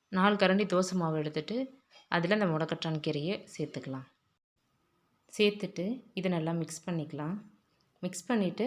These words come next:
ஒரு பத்து நிமிஷத்துக்கு அப்படியே விட்டுடுவோம். அதுக்குள்ளே நம்ம சட்னி ரெடி பண்ணிடலாம். அதுக்கு ஒரு கடாயில ஒரு ஸ்பூன் அளவுக்கு எண்ணெய், ஒரு வரமிளகா, பத்து பல்லு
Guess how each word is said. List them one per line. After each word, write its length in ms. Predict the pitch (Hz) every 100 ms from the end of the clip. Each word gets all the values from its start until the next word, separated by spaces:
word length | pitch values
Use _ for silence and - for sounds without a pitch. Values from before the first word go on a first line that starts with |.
| 269
ஒரு 100 | 175 -
பத்து 200 | 156 170
நிமிஷத்துக்கு 400 | 165 180 160 202
அப்படியே 220 | 151 139 139
விட்டுடுவோம். 420 | 139 - 135 135 _ _ _ _ _ _ _ -
அதுக்குள்ளே 300 | 196 208 220
நம்ம 140 | 180 165
சட்னி 240 | 165 180 190
ரெடி 140 | 160 156
பண்ணிடலாம். 400 | 156 151 151 196 240 _ _ -
அதுக்கு 220 | 180 175 196
ஒரு 60 | 196
கடாயில 340 | 180 170 185 196
ஒரு 140 | 170 165
ஸ்பூன் 220 | - 185
அளவுக்கு 280 | 175 170 175 165
எண்ணெய், 300 | 156 165 220 - 170
ஒரு 100 | 156
வரமிளகா, 540 | 151 156 165 160 160 190 247 - _ _ _ -
பத்து 180 | 170 - -
பல்லு 180 | 180